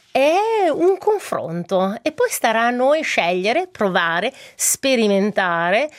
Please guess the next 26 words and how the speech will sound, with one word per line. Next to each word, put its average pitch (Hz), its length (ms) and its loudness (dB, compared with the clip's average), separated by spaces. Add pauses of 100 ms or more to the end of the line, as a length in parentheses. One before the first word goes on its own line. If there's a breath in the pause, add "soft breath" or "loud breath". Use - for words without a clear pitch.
(100)
se 254 420 -2
l'accostamento 208 840 -2
è 208 80 4
uscito 233 720 -2 (300)
o 202 180 0
meno. 190 520 2 (180 loud breath)
Cioè, 196 280 0
è - 80 0
capitato 208 560 -2
anche 196 320 0
a 185 80 2
me, 220 400 0
e 196 100 -2
non 180 200 0
parlo 214 500 0
di 180 220 -6
chissà 190 340 -6
quanti 185 320 -4
anni 214 220 -2
fa, 180 260 -2 (280 loud breath)
di, 190 760 -2
o 170 80 -2
mi 175 180 -4
capita 190 480 -2
ancora, 180 720 0 (680 loud breath)
ehm, 202 640 -2